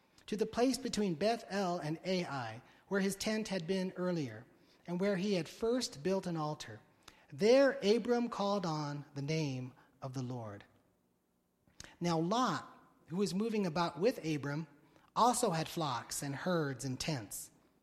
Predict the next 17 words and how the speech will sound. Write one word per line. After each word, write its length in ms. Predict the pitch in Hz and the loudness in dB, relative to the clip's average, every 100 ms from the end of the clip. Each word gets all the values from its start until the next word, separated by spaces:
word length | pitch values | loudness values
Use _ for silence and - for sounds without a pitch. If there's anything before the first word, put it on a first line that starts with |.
| _ _ _ _ - | _ _ _ _ -8
But 120 | 202 | -4
the 80 | 226 | 0
land 440 | 214 240 262 262 262 | 4 6 6 6 4
could 160 | 247 | 0
not 200 | 226 214 | 0 0
support 500 | - 233 - 311 320 | 0 0 4 4 4
them 320 | 180 156 160 | 0 -2 -2
while 200 | 160 170 | -2 -2
they 100 | 170 | -2
stayed 340 | 165 - 196 185 | -4 -2 0 -2
together, 500 | 185 190 208 131 95 - _ _ _ _ _ _ - | -2 -2 -2 -4 -10 -18 _ _ _ _ _ _ -10
for 120 | - | -2
their 120 | 214 220 | 2 2
possessions 640 | 233 202 247 247 269 202 | 0 2 2 4 4 4
were 160 | 170 160 | 2 2
so 340 | - 240 254 | 4 6 6
great 560 | 202 220 214 139 - | 4 0 2 0 -4